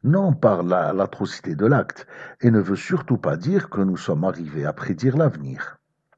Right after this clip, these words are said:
Une connexion globale comme une toile d'araignée. Cette ressemblance est tirée des anciennes civilisations colportées. Euh, les chercheurs effectuent une fusion d'une croyance ancienne à une science d'actualité.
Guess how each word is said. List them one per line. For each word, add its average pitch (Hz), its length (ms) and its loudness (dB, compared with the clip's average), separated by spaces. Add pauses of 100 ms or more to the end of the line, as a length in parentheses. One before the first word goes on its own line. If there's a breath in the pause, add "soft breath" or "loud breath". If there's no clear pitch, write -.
(540 loud breath)
Une 92 160 -4
connexion 127 500 4
globale 107 540 2
comme 85 240 -4
une 82 100 -6
toile 120 300 2
d'araignée. 135 480 2
Cette - 240 -6
ressemblance 143 640 0
est 113 100 -2
tirée 101 220 0
des 87 240 -2
anciennes 95 340 -4
civilisations 107 880 -2 (400 loud breath)
colportées. 127 800 0 (560 loud breath)
Euh, 90 460 -2
les 117 160 4
chercheurs 151 560 2
effectuent 120 680 2
une 95 220 -2
fusion 85 640 -2
d'une 87 320 -2
croyance 87 880 -2 (1000 loud breath)
ancienne 110 640 2
à 92 160 0
une 87 160 -2
science 131 420 2
d'actualité. - 760 -2